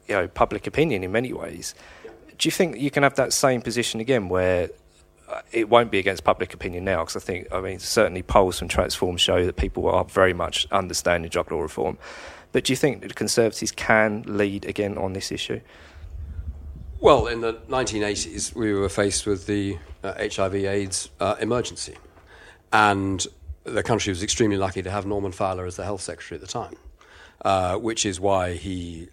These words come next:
Speaker 2: uh, to many gay men, he's a hero. He saved a, he s-, by his reaction to that, he saved a shed load of lives, and equally for, obviously for drug users. And, and the, the emergency then was, how do we stop this spreading? Um,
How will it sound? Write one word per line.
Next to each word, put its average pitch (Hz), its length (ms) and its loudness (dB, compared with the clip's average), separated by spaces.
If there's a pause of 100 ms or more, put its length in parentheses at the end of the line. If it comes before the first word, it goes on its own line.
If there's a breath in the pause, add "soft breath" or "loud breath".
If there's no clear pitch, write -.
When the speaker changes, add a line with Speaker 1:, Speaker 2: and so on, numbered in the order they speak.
(100)
Speaker 2:
uh, 90 260 -2
to - 120 -4
many 92 360 -4 (400)
gay 92 180 0
men, 92 180 -2
he's 95 180 -4
a 98 60 -4
hero. 117 260 -2
He - 140 -14
saved 87 300 -6
a, - 280 -12
he 98 120 -6
s-, - 280 -10 (120)
by 92 320 -2
his 92 160 -6
reaction 104 340 -4
to - 60 -14
that, 98 180 -8
he 117 160 -8
saved 92 460 -6 (340 loud breath)
a 95 320 -6
shed - 320 -4
load 82 160 -8
of 92 80 -8
lives, 101 340 -6
and 87 220 -4
equally 98 380 -6
for, 87 420 -6 (420 soft breath)
obviously 90 280 -8
for 87 80 -12
drug 95 260 -4
users. 87 400 -10
And, 87 320 -10
and 92 180 -4
the, 98 120 -4
the 127 80 -2
emergency 101 480 4
then 98 180 -2
was, 98 140 -2
how 120 100 2
do 98 80 -2
we 95 80 -4
stop - 220 -4
this 90 120 -4
spreading? 110 380 0 (440 loud breath)
Um, 92 400 0